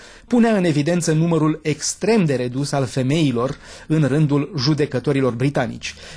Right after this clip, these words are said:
Doar Armenia și Azerbaidjanul au mai puține femei judecători decât Anglia.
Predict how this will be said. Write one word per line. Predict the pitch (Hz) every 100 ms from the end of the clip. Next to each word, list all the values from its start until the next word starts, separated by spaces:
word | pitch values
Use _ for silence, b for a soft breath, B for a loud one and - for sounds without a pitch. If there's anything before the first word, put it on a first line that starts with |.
| B
Doar | 151 175 202
Armenia | 180 160 151 170 220 202 185
și | 170 190
Azerbaidjanul | 185 160 185 170 196 170 202 131 127 131 B B
au | 143 160
mai | 143 135
puține | 135 - 151
femei | 127 131 151
judecători | 127 127 120 117 143
decât | 131 127 135
Anglia. | 127 131 120 127